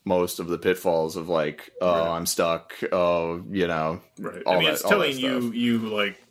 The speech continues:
Speaker 2: latched onto the LucasArts game of the nineties, like, as soon as you could, because, um, they were giving you what you wanted when you were younger, just in a much,
Speaker 1: Yeah.
Speaker 2: you know, more humane format.
Speaker 1: Yeah.
Speaker 2: So.
Speaker 1: And I, you know, I still, I, I go back every once in a while, um,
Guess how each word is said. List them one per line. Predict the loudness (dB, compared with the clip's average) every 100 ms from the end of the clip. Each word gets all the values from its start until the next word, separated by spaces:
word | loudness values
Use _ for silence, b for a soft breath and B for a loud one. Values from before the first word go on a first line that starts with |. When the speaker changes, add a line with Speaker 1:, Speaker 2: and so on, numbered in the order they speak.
| _ _
Speaker 2:
latched | 0 2 0
onto | -4 -2 -4 -4
the | -6 -10
LucasArts | -6 -4 -4 -6
game | -6 -8
of | -8
the | -6
nineties, | -4 -4 -6 -10
like, | -10 -10
as | -12
soon | -12
as | -12
you | 0
could, | 2 2 0
because, | -8 -6 -6 -6 -8 B B B B
um, | -10 -6 -4 -4 -8 -10 _ -2
they | 0
were | 2 0
giving | -2 0
you | -2 -2
what | -4 -4
you | -8
wanted | -6 0 0 0 -2
when | -6
you | -8
were | -8
younger, | -4 -4 -2 -4
just | -4 -4 -4
in | -6
a | -8
much, | -8 -6 -8 -8 -12 -4
Speaker 1:
Yeah. | -2 -2
Speaker 2:
you |
know, | -6 -12
more | -10 -10
humane | -8 -8 -8 -10 -14 -14 -16
format. | -12 -10 -8 -10 -12 0
Speaker 1:
Yeah. | 2 2 -2
Speaker 2:
So. | -12 B B B
Speaker 1:
And | 2
I, | 2
you | 2 0 0
know, | 0
I | 0
still, | 0 2 4
I, | 4 2 0
I | 0
go | 2 2
back | 2 -2 -4
every | -2 0
once | 0 0
in | -2
a | -2
while, | 2 2 2 0 -4
um, | -4 -4 -4 -6